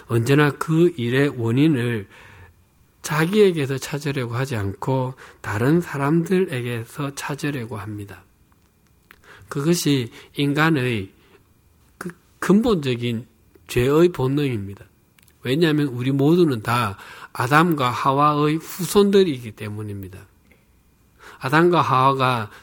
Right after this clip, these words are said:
처음부터 상대에게 미루지 않았습니까? 이스라엘 자손들의 원망은 십이 절에서 이렇게 이어집니다. "우리가 애굽에서 당신에게 이른 말이 이것이 아니냐?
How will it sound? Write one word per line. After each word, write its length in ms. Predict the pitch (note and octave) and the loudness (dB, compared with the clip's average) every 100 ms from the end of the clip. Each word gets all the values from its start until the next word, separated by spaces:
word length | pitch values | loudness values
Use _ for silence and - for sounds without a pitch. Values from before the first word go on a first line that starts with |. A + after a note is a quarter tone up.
| - | -12
처음부터 580 | - A3 G3 E3+ D3 C#3 _ _ - | -2 0 0 0 -2 -4 _ _ -18
상대에게 520 | - C#3+ D3 D#3+ C#3+ | -6 -2 2 4 2
미루지 360 | B2 C3+ E3 B2+ | 0 0 0 0
않았습니까? 840 | G#2 G#2+ C3+ B2+ B2 A2 G2+ G2+ _ _ - - - - - | -2 -4 -2 -4 -2 -4 -4 -8 _ _ -18 -16 -14 -14 -2
이스라엘 340 | F3+ E3+ F#3+ F3 | 2 6 6 4
자손들의 480 | D#3+ - E3+ D3+ C3+ | 2 2 2 4 2
원망은 580 | A#2 B2 C#3+ C#3+ C3+ | 2 2 2 2 0
십이 440 | B2 - G3 - A#2+ | -2 -6 -6 -6 -2
절에서 320 | C#3 D3 C#3 | 0 0 -2
이렇게 300 | C3+ E3 C#3 | -4 -4 -4
이어집니다. 560 | A#2+ A#2+ G#2+ G#2+ G#2 G#2+ - - - | -4 -2 -2 -2 -6 -10 -16 -20 -4
"우리가 380 | D3 E3 D#3+ D#3 | 4 6 6 4
애굽에서 540 | F3 F#3 D3 C3 C#3 B2+ | 4 4 4 2 2 0
당신에게 600 | B2+ B2 - D#3+ C#3 C3+ | 2 2 4 4 4 0
이른 260 | B2 C3+ | 2 4
말이 460 | C#3+ A#2 A2 A#2+ B2 | 4 2 0 -2 -2
이것이 800 | D#3 D#3+ E3 - _ - - D3+ | 0 2 0 -4 _ -16 -2 0
아니냐? 500 | C3 A2 A#2 A2 G2+ | 2 2 2 0 -2